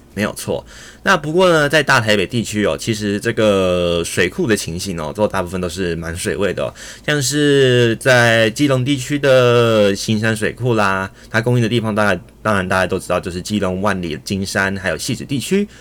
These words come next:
那它的蓄水量哦，刚才还有看了一下，大概都有九成哦。那像翡翠水库也有接近九成的一个用，这个蓄水量哦。不过呢，只有这两个水库，OK，都是亮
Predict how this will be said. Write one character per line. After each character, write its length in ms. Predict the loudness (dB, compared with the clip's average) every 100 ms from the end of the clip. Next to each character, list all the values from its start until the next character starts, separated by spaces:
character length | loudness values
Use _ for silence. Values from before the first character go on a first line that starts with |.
| -20 -6
那 160 | 0 2
它 140 | 2
的 80 | 2
蓄 200 | 0 0
水 200 | 2 2
量 200 | 2 2
哦， 140 | 0
刚 140 | -4 0
才 180 | 2 2
还 140 | 2
有 100 | 0
看 160 | 0 -4
了 80 |
一 120 | -4 -4
下， 260 | -4 -4
大 160 | -2 0
概 140 | 2
都 120 | 2 2
有 100 | 2
九 200 | 0 -4
成 220 | -6 -6
哦。 140 | -8 -10 -14 -6
那 100 | 0
像 140 | 0
翡 260 | 0 -4 -2
翠 160 | 0
水 140 | -2 -2
库 160 | 0
也 140 | 2 2
有 60 |
接 200 | 2 -2
近 180 | -2 -2
九 240 | -2 -4 -4
成 220 | -6 -4
的 80 | -2
一 80 |
个 160 | 0 0
用， 260 | -2 -4 -6 -4
这 140 | -2
个 680 | 2 2 2 2 0 -2 -4
蓄 160 | -4 -4
水 200 | -4 -4
量 200 | -2 -4
哦。 120 | -6 -14 -16 -16 -12
不 240 | -2 0 0
过 340 | 2 4 6 4
呢， 360 | 2 2 2 -2 -10
只 260 | -6 0 4
有 180 | 4 4
这 180 | 2 2
两 260 | 2 -4 -6
个 120 | -6
水 300 | -6 -8 -10
库， 280 | -4 -2 0
OK， 460 | 0 0 0 -2 -4 -14 0
都 320 | 2 4 2
是 380 | -2 -2 -2 -2
亮 400 | 0 0 0